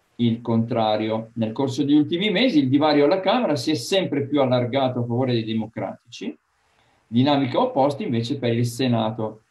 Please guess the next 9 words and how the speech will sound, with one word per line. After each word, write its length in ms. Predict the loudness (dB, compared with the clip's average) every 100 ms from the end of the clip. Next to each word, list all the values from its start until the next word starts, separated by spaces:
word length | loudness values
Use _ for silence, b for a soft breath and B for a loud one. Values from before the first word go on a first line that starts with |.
| _ _ _
che 140 | -2
ha 60 | 0
visto 360 | 2 0 -2 -4
crescere 560 | 0 0 0 -4 -2
la 220 | 2 2 0
chance, 680 | -4 -2 0 0 -4 -6
le 100 | -2 -4
chance 540 | -2 -4 -4 -8 -14
dei, 560 | _ -6 -4 -2 -4 -6